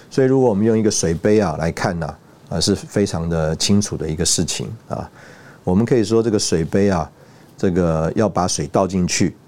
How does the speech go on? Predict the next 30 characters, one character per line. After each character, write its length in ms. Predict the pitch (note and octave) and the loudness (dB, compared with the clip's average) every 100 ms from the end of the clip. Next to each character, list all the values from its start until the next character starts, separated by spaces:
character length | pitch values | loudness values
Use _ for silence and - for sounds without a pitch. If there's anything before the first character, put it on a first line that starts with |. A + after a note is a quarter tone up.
| - - - - | -20 -20 -20 -4
就 140 | B2+ | -2
是 140 | A#2 G#2+ | 2 4
原 240 | A2+ C#3+ | 4 4
来 180 | B2+ A#2+ | 2 0
充 200 | - C3 | 0 0
满 220 | A#2+ E2+ | 0 0
在 100 | G#2 | 0
这 120 | G#2 | 0
个 80 | F#2+ | 0
水 240 | - E2 | 0 -2
杯 240 | D2+ G#2 G#2+ | 0 2 2
里 120 | F2 | 0
的 120 | F2+ | -2
这 100 | E2+ | -4
个 80 | F#2+ | -4
空 280 | F#2 A2+ A2 | -4 -2 0
气 300 | A2 - G2 | 0 0 0
啊， 120 | D2+ - - - - | 0 -10 -20 -20 -6
被 140 | - A#2 | -2 0
这 80 | |
个 100 | G2+ | 0
水 320 | G2 - E2+ D#2 | 0 0 0 -2
完 240 | D#2+ G2 | 0 0
全 100 | G2 | 2
的 80 | F#2+ | 0
赶 220 | - - - | -2 -4 -4
出 160 | A2 | -2
去 200 | G#2 A2+ | 0 0
了。 80 | E2+ - - - - - - - - - - - - - - _ - | -2 -8 -20 -20 -20 -20 -20 -20 -20 -20 -20 -20 -20 -20 -20 _ -4
那 200 | A#2 F#2+ | 0 0